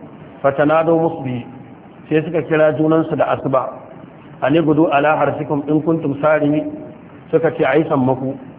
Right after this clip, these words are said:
a je a girbe abin gonan nan." Fantalaqu wa hum yatakhafatu, suka tashi koyi wa mutane ma suke.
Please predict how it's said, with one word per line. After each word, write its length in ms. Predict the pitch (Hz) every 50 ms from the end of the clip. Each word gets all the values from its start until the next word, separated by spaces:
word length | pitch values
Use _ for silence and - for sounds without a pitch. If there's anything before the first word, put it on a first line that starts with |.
| - - - - - - - -
a 80 | 131 135
je 160 | 123 151 175
a 140 | - 165 147
girbe 340 | 131 151 165 170 147 156 160
abin 260 | 139 135 127 139 147 143
gonan 340 | 143 147 143 147 151 151 147
nan." 120 | 131 101 - - - - - - - - - - - - - - - - - - - - -
Fantalaqu 560 | 151 170 190 190 190 175 165 156 151 151 165
wa 140 | 165 165 170
hum 160 | 165 160 147
yatakhafatu, 720 | 147 156 151 143 135 131 147 147 151 156 151 147 - 147 127 -
suka 200 | 185 - 151 147
tashi 280 | - 165 165 160 165
koyi 260 | 160 - 170 175 170
wa 120 | 160 143 135
mutane 380 | 143 147 143 143 127 127 123
ma 120 | 127 131 123 -
suke. 240 | 139 127 - 113